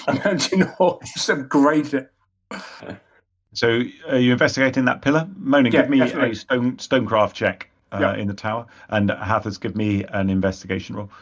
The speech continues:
Speaker 1: No, I mean, you think it's structural. You think it's, was deliberately left. It,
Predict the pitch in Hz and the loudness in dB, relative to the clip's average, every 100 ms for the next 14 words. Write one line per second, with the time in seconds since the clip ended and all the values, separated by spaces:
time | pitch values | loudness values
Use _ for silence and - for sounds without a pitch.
0 | - _ _ _ _ - 180 160 156 156 | -20 _ _ _ _ 2 4 6 4 2
1 | 170 180 185 - 165 160 - 208 185 175 | 0 -8 -14 -6 -2 -2 -2 -2 -2 -2
2 | - 135 135 - 170 165 127 147 139 127 | 0 0 0 -4 -2 -4 -4 -2 0 -2
3 | - - - 113 101 117 113 127 139 123 | -6 -16 -10 -8 -4 -2 0 0 0 2
4 | 107 123 135 123 | 2 2 0 -8